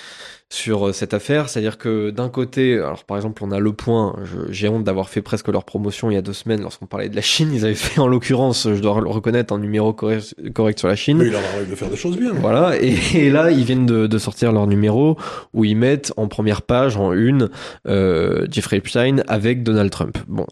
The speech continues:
Speaker 1: euh, sous-entendu, Donald Trump, c'est quand même le grand copain de Jeffrey Epstein. Euh,
Speaker 2: Et il a
Speaker 1: il
Speaker 2: fait
Speaker 1: a
Speaker 2: toutes les saloperies avec lui.
Speaker 1: Voilà, il a, il a violé des mineurs sur, sur son île. Enfin bref, ils étaient copains comme cochons. Alors que bon, euh, pas, pas vraiment par rapport au, au récit qu'on en a fait.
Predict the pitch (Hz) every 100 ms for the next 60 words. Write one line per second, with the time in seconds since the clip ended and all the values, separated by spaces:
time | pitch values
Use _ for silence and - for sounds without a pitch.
0 | - - - 104 95 98 104 113 101 98
1 | 95 123 127 - 104 110 113 123 135 123
2 | 123 117 104 120 113 98 95 90 92 98
3 | - 113 120 139 131 - - - 104 95
4 | 95 101 113 117 117 107 101 - 117 113
5 | 143 107 98 95 87 104 98 90 95 98
6 | 98 95 98 101 101 104 101 101 101 104
7 | 98 92 - 101 92 92 98 - 95 110
8 | 127 127 101 101 90 - 87 - 92 95
9 | 113 113 110 104 98 95 - 92 82 -
10 | 101 95 95 - - 90 80 - 92 82
11 | 82 85 - 98 101 110 120 95 95 110
12 | 113 104 107 110 104 104 - 127 110 95
13 | 92 - 127